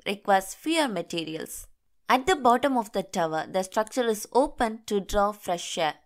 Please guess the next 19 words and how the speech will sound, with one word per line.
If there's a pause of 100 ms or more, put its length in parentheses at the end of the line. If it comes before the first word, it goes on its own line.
which
then
flows (100)
upwards. (640)
For
sufficient
airflow
to
occur,
the
height
of
the
cooling
tower
tends
to
be
large,